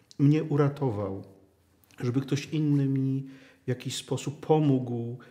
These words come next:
udźwignąć to, tę moją ciemność. Życie sobie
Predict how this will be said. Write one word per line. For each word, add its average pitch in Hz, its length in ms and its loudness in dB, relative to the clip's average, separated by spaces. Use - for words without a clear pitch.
udźwignąć 120 760 -2
to, 117 160 -6
tę 120 120 -8
moją 120 320 0
ciemność. 110 840 -4
Życie 180 300 2
sobie 165 640 2